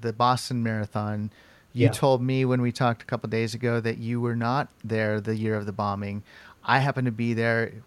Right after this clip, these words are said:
Speaker 1: was a, it was, it was, it was an experience. I'll, I'll just say that. But you, the next year, were back, and you s-,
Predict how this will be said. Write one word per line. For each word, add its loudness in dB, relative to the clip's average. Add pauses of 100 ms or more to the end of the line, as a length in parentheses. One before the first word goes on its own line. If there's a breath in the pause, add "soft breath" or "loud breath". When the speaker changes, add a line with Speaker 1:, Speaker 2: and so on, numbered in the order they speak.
Speaker 1:
was -4
a, -4
it -8
was, -10 (240)
it -18
was, -6
it -16
was -8
an 2
experience. 0
I'll, -4
I'll 0
just -6
say 0
that. 2 (1500 loud breath)
But 8
you, 4
the 4
next 2
year, 2
were 0
back, 2
and 0
you -2
s-, -14